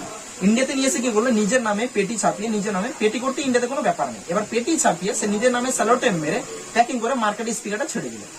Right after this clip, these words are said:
নামটা কার হলো, অমুক কোম্পানি, বানিয়েছে কে, চায়না, নিজের কোনো ফ্যাক্টরি নেই।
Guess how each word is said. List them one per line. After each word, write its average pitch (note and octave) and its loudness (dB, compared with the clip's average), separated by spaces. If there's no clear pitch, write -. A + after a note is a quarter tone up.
নামটা G#3+ 4
কার A#3 6
হলো, B3+ 0
অমুক G3 -4
কোম্পানি, D#3+ -4
বানিয়েছে A3+ 2
কে, C#4 -2
চায়না, - -2
নিজের G#3+ 4
কোনো C4 0
ফ্যাক্টরি F#3 -4
নেই। A2+ -8